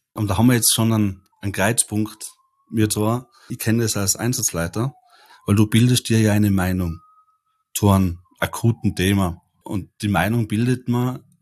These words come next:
sich, indem man sich Informationen beschafft. Also dieses Fragen, Informationen sammeln, Meinungen bilden. Und wenn ich dann mit jemand anderem, zum Beispiel mit einem Einsatzleiter der Feuerwehr,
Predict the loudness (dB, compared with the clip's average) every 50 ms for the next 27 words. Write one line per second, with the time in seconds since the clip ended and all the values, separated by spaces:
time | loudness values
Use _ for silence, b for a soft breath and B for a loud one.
0 | _ _ _ -6 -2 0 0 0 -2 -4 -4 -4 -2 0 2 2 2 2 2 0
1 | -2 -2 -8 -6 -6 -6 -2 0 0 0 0 0 0 2 2 4 4 4 2 0
2 | -2 -6 _ _ -10 -8 -4 -4 -4 -4 -6 -12 _ _ _ _ _ _ _ _
3 | _ _ -14 -10 -6 -6 -6 -6 -4 -4 -4 -4 -4 -6 -8 -8 -4 0 2 2
4 | 2 2 0 -4 -4 -6 -8 -12 -14 -12 -12 -12 -12 -10 -8 -6 -4 -2 -2 -2
5 | -2 -2 -4 -4 -4 -4 -4 -4 -6 b b b b b b _ -2 0 2 2
6 | 2 2 0 0 -2 -4 -6 -10 -10 -10 -10 -10 -12 -12 _ _ _ _ _ -2
7 | 2 2 2 4 4 4 4 4 2 0 0 0 0 2 0 0 0 0 2 4
8 | 4 4 2 0 -2 -4 -2 -2 -4 -4 -2 -4 -2 -2 -2 -2 -2 -6 -6 -6
9 | -10 -14 -8 -4 -2 -2 0 0 0 -2 -2